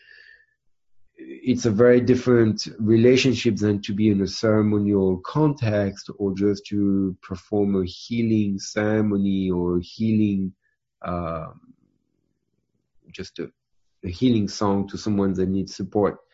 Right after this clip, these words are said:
So I found a, I'm very fortunate to find a, a studio that was actually in nature, in a very particular setup where all the elements to support this kind of recording were in place.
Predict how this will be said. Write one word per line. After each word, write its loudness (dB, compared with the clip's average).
So 6
I 4
found 6
a, 8
I'm 0
very 8
fortunate 0
to -8
find 0
a, 0
a -4
studio 0
that 2
was 0
actually -4
in -4
nature, 4
in 2
a 0
very 2
particular -4
setup 0
where 2
all 6
the 4
elements 2
to -20
support 2
this -4
kind -2
of -2
recording -2
were -6
in -6
place. -6